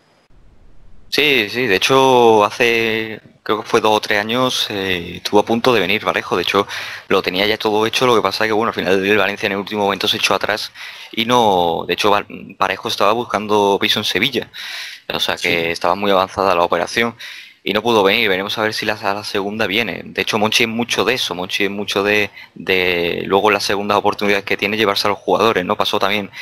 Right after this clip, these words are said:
Speaker 1: en su día con Roque Mesa. Pero,
Speaker 2: Mm.
Speaker 1: hombre, Parejo sí es verdad que a lo mejor, si tú dices, das a elegir entre Parejo y Rakitic, pues a lo mejor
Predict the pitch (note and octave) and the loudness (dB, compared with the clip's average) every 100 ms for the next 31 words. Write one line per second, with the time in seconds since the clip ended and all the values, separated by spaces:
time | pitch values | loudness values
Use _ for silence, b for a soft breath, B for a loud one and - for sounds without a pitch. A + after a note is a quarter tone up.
0 | B B G2 - G#2 G2 G2 G2+ - - | B B -4 0 4 4 2 0 -2 -2
1 | F#2 G#2+ - - b b b b b _ | -2 -2 -4 -8 b b b b b _
2 | _ _ - C3+ A#2+ A2 G2 F#2+ - G#2 | _ _ 4 4 4 0 -4 -4 -4 -2
3 | A2+ G#2 G#2 G#2+ G#2 F#2+ F#2+ F2+ A2 G#2+ | 0 0 0 0 -2 -4 -6 -4 2 2
4 | A2 - _ _ - F#2+ - G#2+ A2 - | 2 -8 _ _ -8 -6 -4 0 -2 -4
5 | A2+ A2 G#2+ G2 G2+ A#2+ A2 F2+ E2+ F#2 | -2 0 0 -4 -4 -2 0 -2 -6 -4
6 | F2+ - F2 A2+ - A2 G2+ A2+ A2 A2+ | -2 -2 -2 -4 -4 -4 0 -2 -2 -6
7 | - A2+ A2 G2+ F2+ F2+ F2+ - G#2 | -6 -6 -4 -6 -6 -4 -4 0 0